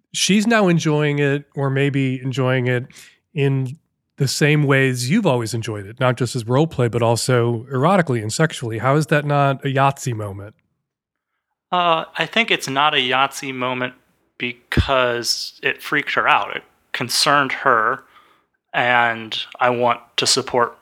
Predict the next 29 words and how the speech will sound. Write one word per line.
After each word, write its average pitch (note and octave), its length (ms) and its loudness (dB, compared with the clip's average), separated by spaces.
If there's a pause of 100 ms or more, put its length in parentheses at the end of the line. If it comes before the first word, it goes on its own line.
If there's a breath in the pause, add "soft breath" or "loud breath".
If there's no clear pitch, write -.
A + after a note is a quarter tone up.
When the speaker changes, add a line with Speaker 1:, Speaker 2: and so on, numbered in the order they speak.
Speaker 2:
my A#2 180 -4
partner A#2+ 480 0
and A2+ 140 -10 (100)
help - 320 -4
them A#2+ 320 -4 (220)
with A#2 180 -8
issues. A2+ 680 -2 (220)
And A2+ 420 -2 (300)
when B2+ 160 0
it - 60 -4
comes A#2 260 -4
to A#2+ 140 -6
this A#2+ 200 -2
one, A2+ 240 -2
I A2 200 0
have A2 440 0 (540 soft breath)
a A2 720 -4 (300)
vested B2 400 -2
interest A#2 580 -2 (100)
in A#2+ 140 -4
one A#2+ 140 2
of A2+ 80 -4
the A#2+ 100 2
outcomes, A2 640 0
and A#2+ 120 -6
I A2 40 -2
don't A2+ 220 0
want G#2+ 200 -8
to G#2+ 280 -8